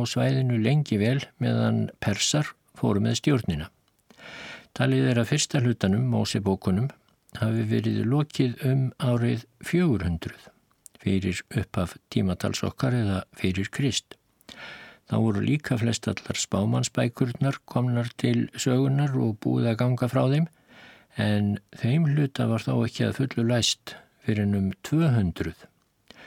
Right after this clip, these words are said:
Svo lengi var verið að snurfusa spámannsbækurnar, bæta nýjum bókum í flokkinn og fella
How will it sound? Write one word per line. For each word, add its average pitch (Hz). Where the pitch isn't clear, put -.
Svo 104
lengi 110
var 98
verið 95
að -
snurfusa 113
spámannsbækurnar, 117
bæta 104
nýjum 117
bókum 117
í 107
flokkinn 117
og 107
fella 110